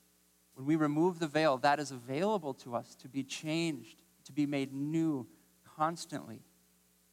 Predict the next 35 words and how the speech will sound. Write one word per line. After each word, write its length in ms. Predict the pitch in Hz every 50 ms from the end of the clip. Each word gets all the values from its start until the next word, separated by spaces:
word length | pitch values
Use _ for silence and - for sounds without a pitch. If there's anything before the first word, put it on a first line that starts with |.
| _ _ _
from 180 | - 135 131 135
one 260 | 139 147 160 180 175
degree 300 | 165 156 139 151 151 151
of 140 | 143 135 -
glory 400 | 139 135 135 131 131 120 120 - _ _ _ _ _ _ _ _ _ -
to 100 | - 139
another. 360 | 127 120 123 117 113 104 - - _ _ _ _ _ _ _ _ _ _ _ _ _ _ _ _ _ _ _ -
I 40 | 151
mean, 80 | 170
if 80 | 170 160
you 60 | 175
think 180 | - 220 220 233
about 180 | 233 214 190
it 80 | 175 151
this 200 | 151 156 - -
way, 140 | 147 143 135
when 160 | 131 139 135
Moses 540 | 139 147 165 202 180 175 185 170 - - - - _ _ _
was 100 | - -
just 200 | 135 170 170 -
in 60 | 175
the 80 | 156 139
presence 320 | - 170 160 160 165 160
of 120 | 156 143 139
the 60 | 139
Lord 320 | 131 127 135 127 123 120 -
for 100 | - 135
a 40 | 120
little 220 | 123 135 151 165
bit, 220 | 131 120 113 - - - _ _ _ _ -
his 120 | 156 147 -
face 280 | - 185 185 180 -
was 120 | - 127 117
<laughs> 0 |
glowing, 440 | 139 127 131 123 - - - -